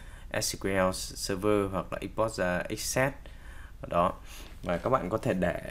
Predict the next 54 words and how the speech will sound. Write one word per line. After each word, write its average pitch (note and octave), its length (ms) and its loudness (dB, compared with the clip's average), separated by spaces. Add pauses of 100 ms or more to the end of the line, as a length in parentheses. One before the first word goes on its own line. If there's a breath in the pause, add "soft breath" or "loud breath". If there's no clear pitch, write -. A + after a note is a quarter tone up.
(360)
cái F#2 220 4
file A2+ 280 4
dữ G2+ 160 -2
liệu A#2 220 2
này F2 240 2
trên G#2 280 0
bim G#2 200 2
ba G2+ 120 2
sáu F#2 180 0
mươi G#2 340 2
để F#2 200 -4
các F2+ 80 -2
bạn F2 240 -2
theo F#2+ 220 0
dõi, G2+ 340 2 (280)
hoặc F#2 160 -6
là E2 160 -2
các - 160 -4
bạn F#2 240 -4
có F2 100 -2
thể D#2 360 -4
cập E2+ 140 0
nhật E2+ 180 2 (120)
trên G2+ 220 -2
bim G2 160 0
ba F2+ 120 2
sáu F2+ 160 -2
mươi G2 320 0 (440 loud breath)
và E2 440 0
sau F#2 200 -2
đấy F2+ 220 0
thì A#2 100 -2
nó F2+ 120 0
sẽ - 180 -4
cập - 220 -4
nhật E2 140 -2
lại E2+ 240 -2
trong F2+ 280 -2
Revit F2 300 -2
cho - 140 -6
các - 80 2
bạn. G2+ 100 2 (1400 loud breath)
Tại G2+ 120 6
vì G2 160 6
là F#2+ 120 4
có F#2+ 240 6
rất D#3 160 0
là C#3+ 140 2
nhiều G2 260 2
người F#2 360 4
hỏi F2+ 200 -2
mình F2+ 260 0
về F2 100 0
cái G2+ 160 -6